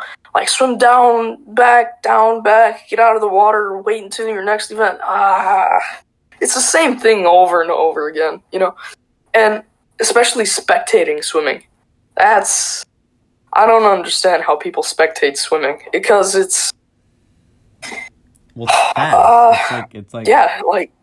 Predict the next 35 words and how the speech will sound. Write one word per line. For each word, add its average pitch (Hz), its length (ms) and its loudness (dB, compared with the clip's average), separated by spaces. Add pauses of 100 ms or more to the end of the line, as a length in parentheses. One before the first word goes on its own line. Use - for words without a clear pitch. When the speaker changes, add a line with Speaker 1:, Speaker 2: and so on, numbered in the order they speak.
Speaker 2:
it's 190 140 -14
Speaker 1:
you 220 60 0
don't 233 140 4
know 240 100 4
Speaker 2:
really 240 120 0
Speaker 1:
who's 240 180 -4
in 208 100 -2
Speaker 2:
fast, - 120 -10
yeah. 269 60 4
Speaker 1:
first - 540 -6
or 190 180 0
who's 214 240 -8
in 190 80 -6
second, 240 880 -2
'cause - 320 -2
someone 196 500 0
lapped 185 380 2
someone 175 340 -2
else, 185 360 2
someone 165 380 -4
passed 190 440 0
them. 185 420 -4 (760)
That's - 520 -8 (140)
hard 170 180 0
to - 80 -4
spectate. 156 560 -4 (120)
I've - 80 -14
tried 269 200 4
it 175 80 2
once, 175 380 0 (440)
but - 80 -12
that's 165 180 -2
about 147 200 0
it. - 180 -4 (260)
Speaker 2:
Right? 95 400 -12